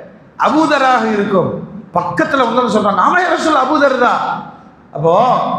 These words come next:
அல்லாஹ்வுடைய ரசூல் பாருங்க, முன்னறிவிப்பு செய்றாங்க, "ரஹிம் அல்லாஹ், அல்லாஹ் அருள் புரியட்டும் அபாதர்."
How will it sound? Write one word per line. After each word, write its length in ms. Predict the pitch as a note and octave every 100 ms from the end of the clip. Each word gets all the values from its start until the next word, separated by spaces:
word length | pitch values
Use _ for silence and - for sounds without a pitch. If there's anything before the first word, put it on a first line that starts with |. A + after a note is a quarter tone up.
| - -
அல்லாஹ்வுடைய 560 | D#3+ F3+ F3 D#3 D3+ C#3
ரசூல் 400 | - F#3 D#3+ A#2+ - - -
பாருங்க, 460 | - F3 E3+ C#3+ D#3
முன்னறிவிப்பு 460 | F#3 F3 E3+ D3 D#3
செய்றாங்க, 280 | C#3 A#2+ B2+ - - -
"ரஹிம் 320 | D#3+ E3 E3
அல்லாஹ், 520 | D3 C3+ C3+ C#3 B2 B2+ - - - - -
அல்லாஹ் 300 | D3 D#3 D3+
அருள் 300 | C3 D3+ D#3+ D3
புரியட்டும் 440 | C#3 C#3+ C#3 C3+
அபாதர்." 600 | C3+ C3+ C3 B2 A#2+ -